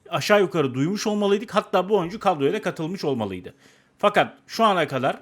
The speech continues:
ne gelen ne giden anlamında namı nişan yok. Yani orası çok net bir şekilde bir yerde duruyor. Trabzonspor'un altı numara sapıklığı, yani elimizde biliyorsunuz onlarca altı numara var. Bunlardan gelen giden yok.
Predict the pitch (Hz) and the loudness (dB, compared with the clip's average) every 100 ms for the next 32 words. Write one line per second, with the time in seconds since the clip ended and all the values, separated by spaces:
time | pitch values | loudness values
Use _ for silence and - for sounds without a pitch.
0 | _ _ _ _ 131 220 220 196 180 165 | _ _ _ _ 0 4 6 6 4 0
1 | 185 170 180 180 143 117 117 135 202 190 | 0 4 6 6 4 0 -2 -4 2 2
2 | 143 135 123 185 190 107 - - _ _ | 2 0 -2 -2 -2 -4 -6 -20 _ _
3 | - 85 127 147 - 143 165 151 156 - | -20 -12 -6 -4 -4 -6 -6 -4 -4 -4
4 | 120 110 - 104 165 185 - _ _ 151 | -10 -10 -10 -4 -4 -4 -16 _ _ 2
5 | 185 135 175 147 160 131 143 - 180 180 | 6 6 4 -2 0 0 -2 0 2 2
6 | 175 151 - 151 170 170 _ _ - 147 | -2 -6 -4 -2 -2 -4 _ _ 0 4
7 | 170 170 226 185 151 135 - - 117 - | 4 2 0 2 2 0 -4 -8 -10 -2
8 | 113 143 - _ 110 104 113 131 135 139 | -2 -2 -10 _ -8 -8 -8 -4 -2 0
9 | 131 131 151 139 131 135 - _ _ - | 0 0 0 0 -4 -10 -12 _ _ -2
10 | 160 170 175 170 147 143 147 143 104 101 | 0 4 4 6 4 2 0 -4 -2 -2
11 | 190 - _ _ - 156 180 190 220 208 | -2 -6 _ _ -4 4 6 6 6 6
12 | 208 220 208 214 220 180 - | 6 6 6 6 8 6 4